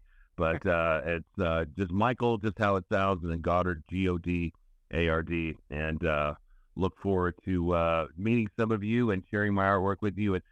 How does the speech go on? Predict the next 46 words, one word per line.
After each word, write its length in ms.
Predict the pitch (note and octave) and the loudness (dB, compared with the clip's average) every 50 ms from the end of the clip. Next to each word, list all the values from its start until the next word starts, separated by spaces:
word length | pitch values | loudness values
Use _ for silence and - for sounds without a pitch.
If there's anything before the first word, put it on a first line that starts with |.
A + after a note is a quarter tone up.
| _ _ _ | _ _ _
you 100 | - C#3+ | -4 0
know 80 | C#3+ C#3+ | 2 2
what, 160 | C#3+ C#3 - | 2 2 0
I 80 | A#2 B2+ | 0 -2
just 220 | A2 A#2+ B2 A2 | -2 -4 -4 -2
wanna 200 | B2+ C3 B2+ A#2 - | 0 0 0 0 0
say 140 | - A#2 A2 | 0 0 2
again, 280 | G#2+ F#2+ G#2+ A2 G#2+ G2+ | 2 2 0 0 0 0
Travis, 360 | - - G#2 G2 G2 F#2+ F2+ - | 0 0 0 2 2 0 -2 -4
we 120 | G#2 G#2+ - | -4 -6 -4
started 300 | - A2+ A2+ A2+ G#2 F#2+ | 0 2 2 2 4 4
out, 140 | G2 G2+ F#2 | 4 2 2
I, 160 | E2 F2 F2+ | 2 0 -2
I, 320 | D2 C2+ F2 F2 E2 E2 F#2+ | -2 -2 -2 0 0 0 -2
I 40 | F#2+ | -2
told 300 | - A2 G2+ G#2 - E2+ | -2 0 -2 0 0 0
you, 60 | F#2+ | -2
you 80 | F#2+ | -2
know, 80 | F#2 F#2 | 0 0
one 140 | G2 G#2 G#2+ | 0 0 0
of 80 | G2+ | 0
the 180 | F#2+ F2+ F2 D#2+ _ _ _ _ _ _ _ - | 0 -2 -2 -4 _ _ _ _ _ _ _ 2
best 200 | A2 A#2 A2 - | 2 2 2 2
thing 260 | F#2+ G2 G2 G2 G2 | 0 0 2 2 2
we, 160 | F#2+ G2 F#2+ - | 2 0 0 -2
we, 140 | F#2+ F#2+ F2 | -2 -2 0
we 160 | F#2+ G#2 - | 0 0 0
can 160 | - G2 F#2 | 0 0 -2
do, 360 | E2+ F2+ F#2+ F#2+ F#2 F#2 F2 - _ _ - - | 0 2 2 2 2 0 -2 -4 _ _ -6 -2
uh, 240 | E2 E2+ E2+ E2 E2 E2 | 0 2 2 0 0 -2
to 100 | - G2 E2+ | -6 -10 -8
change 320 | - - G#2 G2+ F#2 E2+ - _ _ _ _ _ - | -4 -2 -2 -2 -2 -4 -8 _ _ _ _ _ -6
and 220 | F2+ F#2+ F2 E2+ | -2 -2 0 2
make 220 | F#2 G2 G2 F#2 | 2 2 2 2
a 60 | - F#2 | 0 0
difference 400 | F2 G2 F#2+ - F#2+ F#2 E2+ - | 0 0 0 2 0 -2 -2 0
in 120 | F2 F2 E2+ | -2 -2 -2
this 100 | E2 D#2+ - | -2 -2 -4
world 300 | - F2+ F2+ E2+ E2+ E2 - _ _ - - - _ _ - | -2 0 2 2 2 0 -4 _ _ -20 -20 -20 _ _ -2
is 240 | F2+ F#2 F2+ F2+ E2 - G2 | 0 0 0 0 -4 -6 -4
helping 360 | F#2+ G#2+ G#2 - G#2 F#2+ F2+ | -2 -2 -2 0 0 0 2
other 220 | F2+ F#2+ F#2+ F#2 | 2 2 0 0
people 280 | - - F#2 F2 - E2+ | -2 -2 -2 -2 0 0
make 240 | E2 F2 D#2+ - - | 0 0 0 -2 -4
a 60 | E2+ | -6
difference. 400 | E2+ F2 E2 D#2 - D#2 D2+ | -2 -2 -2 -2 -2 -6 -8